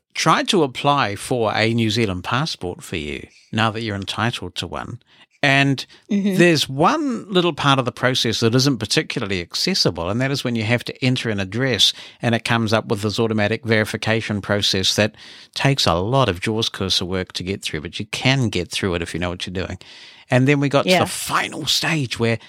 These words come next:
Speaker 1: you upload the photo.
Speaker 2: Picture.
Speaker 1: And it didn't like
Speaker 2: And
Speaker 1: the
Speaker 2: it didn't
Speaker 1: photo.
Speaker 2: like the
Speaker 1: It said there was
Speaker 2: picture, you
Speaker 1: shadow
Speaker 2: know.
Speaker 1: around the eye. You need to try and keep your eyes open
Speaker 2: Yes.
Speaker 1: more or something when, uh, you get
Speaker 2: Yes.
Speaker 1: the photo taken. But you've got your nephew, I guess our nephew now, our nephew is
Speaker 2: Yep.
Speaker 1: a videographer.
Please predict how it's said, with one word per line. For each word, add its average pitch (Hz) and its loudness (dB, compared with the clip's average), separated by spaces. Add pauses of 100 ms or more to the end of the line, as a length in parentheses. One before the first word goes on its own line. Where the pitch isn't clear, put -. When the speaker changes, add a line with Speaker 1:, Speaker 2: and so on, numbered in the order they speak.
(160)
Speaker 1:
you 120 2
upload 127 2
the 110 -6
photo. 120 2
Speaker 2:
Picture. 131 -8
Speaker 1:
And 147 2
it 156 -4
didn't 175 0
like 160 -2
Speaker 2:
And 175 -4
Speaker 1:
the 180 2
Speaker 2:
it 175 0
didn't 170 4
Speaker 1:
photo. - 4 (100)
Speaker 2:
like 220 0
the 214 2
Speaker 1:
It - 2
said 160 4
there 147 0
was 135 0
Speaker 2:
picture, 170 4
you 165 2
Speaker 1:
shadow 175 4
Speaker 2:
know. 165 2
Speaker 1:
around 156 2
the 139 0
eye. 135 2
You 123 -2
need 151 0
to - -6
try 143 -2
and 127 -2
keep 170 -6
your 143 2
eyes 143 2
open 117 0
Speaker 2:
Yes. 104 2
Speaker 1:
more 95 -4
or 87 -6
something 90 -4
when, 87 -6
uh, 85 -6
you 87 -12
get 101 -6
Speaker 2:
Yes. 156 2
Speaker 1:
the 82 0
photo 80 -2
taken. - -8 (260)
But 117 -2
you've 139 4
got 151 2
your 156 4
nephew, 120 0 (420)
I 95 2
guess 85 -6
our 113 0
nephew 78 -6
now, 76 -6 (260)
our 143 2
nephew 117 -6 (160)
is 170 0
Speaker 2:
Yep. - 2
Speaker 1:
a 123 4
videographer. 143 -2